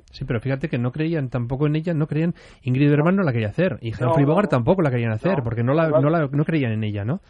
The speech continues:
Speaker 1: Y, y
Speaker 2: Sí.
Speaker 1: vamos, el hecho de trabajar además sin guión, pues, eh, a priori dices, jo-, o no, no sin guión, perdón, con el guión sin terminar,
Speaker 2: Sí.
Speaker 1: a priori dices, bueno, pues, eh, ¿qué va a pasar con esta película, no? Por eso te digo yo, a ver, yo no he
Speaker 2: Quizá.
Speaker 1: dicho que no hay argumentos,
Speaker 2: Sí,
Speaker 1: por
Speaker 2: no,
Speaker 1: supuesto
Speaker 2: ya,
Speaker 1: que, que
Speaker 2: sí,
Speaker 1: los
Speaker 2: sí,
Speaker 1: hay, ¿no?
Speaker 2: sí,
Speaker 1: Lo que pasa
Speaker 2: he
Speaker 1: es que,
Speaker 2: entendido.
Speaker 1: que hay
Speaker 2: Sí.
Speaker 1: veces que es un,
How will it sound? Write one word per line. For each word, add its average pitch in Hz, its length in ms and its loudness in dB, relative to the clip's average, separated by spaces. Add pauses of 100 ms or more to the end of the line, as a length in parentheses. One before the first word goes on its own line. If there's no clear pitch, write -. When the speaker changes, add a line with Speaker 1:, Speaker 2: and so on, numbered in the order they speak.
(360)
Speaker 1:
Y, - 100 -16 (200)
y 117 40 -12
Speaker 2:
Sí. - 60 -4
Speaker 1:
vamos, 127 220 0
el 117 120 -6
hecho 113 120 -2
de 127 80 2
trabajar 131 320 0
además 135 220 0 (240)
sin 123 320 -2
guión, 127 320 0
pues, 131 260 -4
eh, 110 240 -4 (220)
a 117 100 -8
priori 117 340 -4
dices, 123 320 -6
jo-, - 140 -14
o 117 140 -2
no, 113 140 -2 (140)
no 131 120 -8
sin 143 160 -6
guión, 107 160 -8
perdón, 107 260 -8 (340)
con 117 120 -6
el 113 100 -6
guión 120 160 -6
sin 151 140 -4
terminar, 135 400 -4
Speaker 2:
Sí. - 60 -20 (260)
Speaker 1:
a 120 100 -6
priori 127 240 -4
dices, 135 220 -6
bueno, 127 160 -8
pues, 117 160 -10
eh, 113 240 -10
¿qué 123 100 -8
va 120 80 -6
a 127 60 -8
pasar 131 240 -6
con 123 80 -6
esta 113 180 -10
película, 101 320 -12
no? 147 140 -14
Por 113 100 -16
eso 127 300 -8
te - 80 -10
digo 135 220 -4
yo, 156 180 -6 (200)
a - 60 -12
ver, 123 100 -6
yo 131 120 -6
no 151 80 -2
he - 20 0
Speaker 2:
Quizá. 156 140 -2
Speaker 1:
dicho 170 120 2
que 160 60 -6
no 143 80 -2
hay 151 80 0
argumentos, 151 460 -4
Speaker 2:
Sí, 139 80 -6
Speaker 1:
por 147 80 -2
Speaker 2:
no, 147 60 2
Speaker 1:
supuesto 135 260 0
Speaker 2:
ya, - 20 -8
Speaker 1:
que, 127 160 -8
que 147 80 -4
Speaker 2:
sí, 151 60 -2
Speaker 1:
los - 100 -8
Speaker 2:
sí, 139 80 0
Speaker 1:
hay, 139 180 0
¿no? 120 100 -4
Speaker 2:
sí, 120 80 -4
Speaker 1:
Lo 120 60 -10
que 113 60 -10
pasa 117 120 -6
Speaker 2:
he - 20 -2
Speaker 1:
es - 40 -4
que, 170 60 4
Speaker 2:
entendido. 143 280 0 (360)
Speaker 1:
que - 80 -10
hay 135 60 -2
Speaker 2:
Sí. 123 60 -2
Speaker 1:
veces 135 180 -8
que - 80 -10
es - 100 -14
un, 151 80 -6